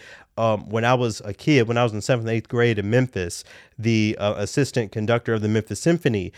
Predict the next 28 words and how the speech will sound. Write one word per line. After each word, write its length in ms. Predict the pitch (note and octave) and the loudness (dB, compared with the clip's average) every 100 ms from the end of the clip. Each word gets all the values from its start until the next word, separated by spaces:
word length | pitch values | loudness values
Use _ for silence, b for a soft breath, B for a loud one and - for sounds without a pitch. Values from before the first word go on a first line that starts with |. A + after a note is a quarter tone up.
| B | B
was 160 | - A2+ | -2 -2
a 60 | G2 | 0
black 340 | G#2 G#2 G#2 | 2 2 2
man. 240 | G#2+ F#2 | 0 0
Shout 200 | F2+ A#2 | 2 2
out 100 | A2 | 2
to 60 | G#2+ | 0
Vincent 340 | G2 A2+ G#2+ | 0 0 -2
Danner. 460 | F2+ A#2 G#2+ E2+ F#2 | 0 2 2 -2 -4
And, 220 | F#2+ G2 | -4 -6
and 240 | - F#2+ F#2 | -6 -8 -4
he 180 | C#3 C3 | 2 4
has 180 | B2+ | 4
a 60 | G#2 | 2
conversation 640 | A#2+ A2 G#2 - A2 A2 | -2 -2 -2 -4 -6 -4
of, 100 | F#2+ - B B B B B | -4 -6 B B B B B
uh, 220 | G#2 G2+ F#2 | 0 0 2
his 320 | B2+ C3+ A2+ | 2 2 0
leaving 400 | G#2 G2 F#2+ G2 | -2 -2 -2 -4
the 100 | F#2+ | -2
orchestra 560 | G#2 G#2 A2 - A2+ | 0 0 -2 -4 -4
and 80 | F#2 | -4
racism 460 | G2 G#2+ G#2 A2 F#2+ | -2 -2 -2 -6 -4
and 120 | F#2+ | -2
all 140 | G2 | -2
that 160 | G2 A2 | -2 -2
thing. 180 | A2 G2 | 0 2
Anyway, 400 | B2+ A2+ G2 | 4 4 2